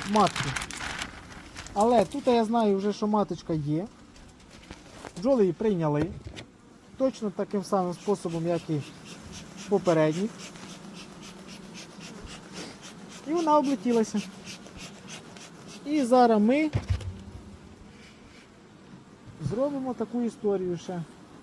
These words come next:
Найдемо цю маточку. Оскільки я точно знаю, що вона тут точно є, вона тут точно сіє. Ух,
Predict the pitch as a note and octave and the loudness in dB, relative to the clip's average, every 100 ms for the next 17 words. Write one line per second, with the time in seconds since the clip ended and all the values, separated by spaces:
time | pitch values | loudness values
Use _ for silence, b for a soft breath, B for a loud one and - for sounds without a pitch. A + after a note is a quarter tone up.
0 | - - - - - - - - - - | -20 -20 -20 -20 -20 -20 -20 -18 -18 -20
1 | - - - - - - G#3 G3+ F3+ E3+ | -20 -20 -18 -20 -18 -4 0 2 2 0
2 | - G#3 G#3 A3 - - B3 - - - | -2 0 0 -2 -8 -14 -14 -16 -20 -20
3 | - - - - - - - - - - | -20 -20 -20 -20 -20 -20 -20 -20 -18 -20
4 | - - - - - - - - - - | -20 -20 -20 -20 -20 -20 -20 -20 -20 -18
5 | - - - - - - - - F3+ - | -16 -16 -20 -20 -20 -20 -20 -12 -10 -4
6 | G#3 G3+ - F#3+ - E3 D#3 D#3 C#3+ E3 | 0 2 4 2 2 -2 0 0 0 -2
7 | D#3 D3+ - G3 D3+ - E3+ E3+ D#3+ D#3 | -2 -6 2 4 4 0 0 2 2 2
8 | D3+ D#3+ - G#3 E3+ - D#3 - C#4+ D#4+ | -2 -6 0 4 4 2 -4 -2 0 2
9 | F3+ C#3+ - - - - - - - - | 0 -4 -12 -20 -20 -20 -20 -20 -20 -20
10 | - - - - - - - - - - | -20 -20 -20 -20 -20 -20 -20 -20 -20 -20
11 | - - - - - - - - - - | -20 -20 -20 -20 -20 -20 -20 -20 -20 -20
12 | - - - C4 B3 | -20 -20 -14 -10 -10